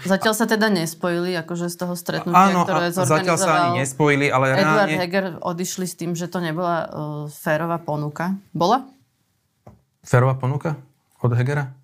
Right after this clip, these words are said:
Speaker 2: Takto, akože my sme počuli, že čo, čo im hovorí, verejne povedali, že teda im ponúkli, e, možnosť prvého miesta, čiže lídra kandidátky. A počuli sme ešte takú vec, že prvé desiatke,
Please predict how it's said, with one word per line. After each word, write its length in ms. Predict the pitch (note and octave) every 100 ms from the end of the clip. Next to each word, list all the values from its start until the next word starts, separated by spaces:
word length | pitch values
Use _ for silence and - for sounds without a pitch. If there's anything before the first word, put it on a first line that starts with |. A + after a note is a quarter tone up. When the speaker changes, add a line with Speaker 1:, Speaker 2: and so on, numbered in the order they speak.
| _ _ _ _ - - _ _ _ _
Speaker 2:
Takto, 340 | C3 C3 G2+
akože 320 | - A#2 B2
my 140 | A#2+ B2+
sme 120 | B2+
počuli, 640 | B2+ B2 B2+ A#2 A2+ A2 - A2+
že 400 | G#2+ G2+ G#2+ - - _ -
čo, 320 | C3 A#2 A2+
čo 160 | - A#2
im 80 |
hovorí, 320 | G#2 G2+ G#2+ G2+
verejne 560 | G#2 A2+ A2 A2 G#2
povedali, 400 | G2 G#2 G2 G2
že 160 | F#2+ F#2+
teda 320 | F#2+ G2+ F#2+ - - -
im 160 | - B2+
ponúkli, 640 | B2 B2 A#2+ G#2+ F#2+ F#2
e, 20 | - - G2+ F2+ F2 F2+ - - -
možnosť 800 | C#3+ G#2+ G2+ G#2 G2 F#2 - G#2
prvého 320 | A2 G#2+ F#2+
miesta, 560 | F2+ G2+ B2+ - C3 C3+
čiže 240 | A#2 F#2
lídra 240 | F#2+ F#2+ F#2
kandidátky. 720 | G#2+ A2+ A2 G#2+ - G#2 G2 - _ _ -
A 380 | G2 F#2 F2+ F2+ F2+ -
počuli 320 | A2+ - G2+
sme 160 | F2+ F#2
ešte 160 | F#2 -
takú 240 | G2+ F#2+
vec, 160 | F#2 F2+
že 560 | - A#2+ G2 F2+ F2+ - - _ _ -
prvé 240 | A2 G2
desiatke, 720 | F2+ G2+ A2 F#2+ - G2 F#2